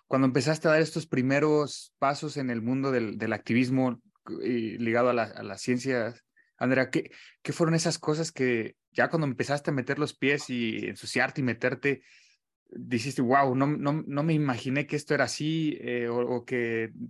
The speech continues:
pues, te-, tenías una idea, lo empiezas a vivir y eres totalmente distinto? ¿Hu-, hubo algo o a-, un par de cosas que sientas que sí dices? Digo, lo, lo pregunto con la intención de que a lo mejor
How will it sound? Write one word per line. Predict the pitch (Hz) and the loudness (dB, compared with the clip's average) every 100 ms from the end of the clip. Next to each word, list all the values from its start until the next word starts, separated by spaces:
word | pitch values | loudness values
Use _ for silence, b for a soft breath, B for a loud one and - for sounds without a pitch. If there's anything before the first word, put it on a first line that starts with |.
| - | -8
pues, | 127 110 87 - - | -8 -6 -8 -10 -14
te-, | - | -4
tenías | 127 135 151 | 2 4 4
una | 165 151 | 4 4
idea, | 139 165 170 117 | 6 6 4 2
lo | 131 | 0
empiezas | 120 147 143 | 0 0 2
a | |
vivir | 135 131 143 | 2 4 2
y | 139 131 | 2 0
eres | 135 120 - | 0 -6 -8
totalmente | 127 127 135 131 | -6 -2 0 0
distinto? | 123 143 139 160 - _ | -4 -6 -4 -4 -4 _
¿Hu-, | 151 - 151 | -4 0 4
hubo | 160 | 6
algo | 147 156 165 165 135 131 | 6 4 2 4 2 2
o | |
a-, | 120 123 | 2 -2
un | 127 | -6
par | - 143 | -4 -2
de | 143 | -2
cosas | 139 139 127 | -4 -6 -4
que | 131 | -4
sientas | 139 135 143 135 | -2 -2 -2 -6
que | 123 | -8
sí | 113 135 | -6 -4
dices? | 127 123 - _ - B B | -4 -6 -8 _ -20 B B
Digo, | 160 175 | 6 8
lo, | 160 165 | 8 6
lo | 170 | 6
pregunto | 170 165 196 226 | 6 6 6 4
con | 208 | 2
la | 160 | 0
intención | 147 131 160 | 0 0 0
de | 165 | 0
que | 165 | -2
a | 139 | -2
lo | |
mejor | 127 110 147 | -2 0 -2